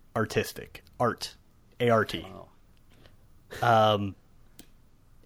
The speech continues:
Speaker 1: it kinda went from a hundred to about twenty miles an hour in
Speaker 2: Oh,
Speaker 1: one
Speaker 2: wow.
Speaker 1: issue, one issue. So
Speaker 2: I was actually real excited about that comic he-, heading into October,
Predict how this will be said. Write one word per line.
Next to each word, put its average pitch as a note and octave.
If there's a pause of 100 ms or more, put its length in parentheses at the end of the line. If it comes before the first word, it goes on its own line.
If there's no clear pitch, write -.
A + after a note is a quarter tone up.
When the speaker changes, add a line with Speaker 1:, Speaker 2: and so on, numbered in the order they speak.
(480)
Speaker 1:
it D#3
kinda F#3
went E3+
from C#3 (500)
a C3+
hundred C3
to A#2+
about A2+
twenty A#2
miles G#2+
an G#2+
hour G2+ (1000)
in A#2
Speaker 2:
Oh, G#2
Speaker 1:
one G#2
Speaker 2:
wow. -
Speaker 1:
issue, G2 (180)
one A2
issue. G2+ (520)
So G2+ (1300)
Speaker 2:
I -
was A#2
actually A#2
real F#2+
excited G2+
about D#2+
that E2+
comic E2+
he-, - (120)
heading F#2
into F#2+
October, F#2